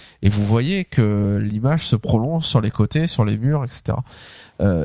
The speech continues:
et moi, je, je trouve ça très, euh, brillant comme idée,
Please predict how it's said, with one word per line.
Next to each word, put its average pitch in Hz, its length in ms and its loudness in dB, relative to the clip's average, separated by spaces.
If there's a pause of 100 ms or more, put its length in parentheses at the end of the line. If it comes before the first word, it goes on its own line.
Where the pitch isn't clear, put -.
et 113 260 0
moi, 165 180 2
je, 113 260 0
je 120 160 0
trouve 120 260 0
ça 107 220 0
très, 196 440 0
euh, 113 460 2
brillant 139 520 -2
comme 110 220 0
idée, 127 360 -2